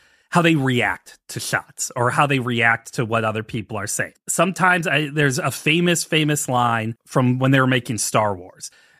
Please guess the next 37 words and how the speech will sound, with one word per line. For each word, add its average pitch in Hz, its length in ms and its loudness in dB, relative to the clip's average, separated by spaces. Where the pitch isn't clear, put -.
And 120 320 2
Harrison 131 480 0
Ford 117 240 0
was 104 120 -6
complaining 113 420 0
about 104 240 0
the 117 60 -6
dialogue 101 480 0
to - 80 -10
George 107 340 -2
Lucas. 104 560 -4
And 101 140 -6
Lucas 101 320 -6
is 104 120 -4
like, 104 360 -4
"Just 135 220 0
read 139 340 2
what 117 180 2
I 104 140 0
wrote." 101 380 -2
And 110 240 0
Harrison 120 340 0
Ford 117 200 0
said, 113 160 -2
"You 135 80 4
may 139 140 4
be 123 160 4
able 110 180 -2
to 104 60 -4
write 107 300 -2
this 104 140 -4
shit, - 300 -4
but 107 100 -4
nobody 101 300 -4
can 104 160 -12
speak - 320 -10
it." - 80 -18